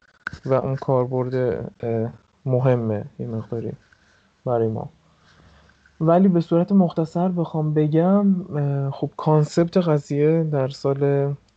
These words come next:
هزار و نهصد و چهل توی لابراتواری به آقای اولام و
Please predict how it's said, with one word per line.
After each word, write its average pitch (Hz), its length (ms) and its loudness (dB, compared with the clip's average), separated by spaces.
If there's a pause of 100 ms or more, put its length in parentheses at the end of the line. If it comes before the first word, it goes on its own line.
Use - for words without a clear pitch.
(680)
هزار 127 280 0
و 131 160 -4
نهصد 131 320 -4
و - 20 -4
چهل 135 560 -2 (540)
توی 135 240 -2
لابراتواری 127 960 0 (240)
به 117 380 -2 (1600)
آقای 127 340 2
اولام 127 540 0
و 127 320 0